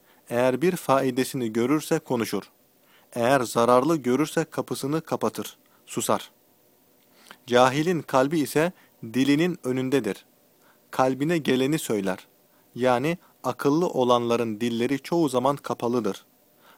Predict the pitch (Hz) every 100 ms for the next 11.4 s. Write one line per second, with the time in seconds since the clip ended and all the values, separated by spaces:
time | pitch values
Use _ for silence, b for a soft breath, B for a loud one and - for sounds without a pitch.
0 | b _ - 123 120 123 147 175 b b
1 | 127 127 - 131 147 123 120 117 123 127
2 | 127 123 117 123 123 120 120 117 - 156
3 | - - 120 107 117 104 - - _ _
4 | b b - - 120 120 120 135 160 139
5 | 127 120 135 120 113 139 139 104 113 107
6 | - - b b b - 110 113 120 127
7 | 160 160 135 120 120 131 120 110 101 117
8 | - _ _ b b _ 117 123 143 160
9 | 147 - 143 - 110 92 92 _ _ _
10 | _ _ b b b b - 127 131 180
11 | 165 135 143 165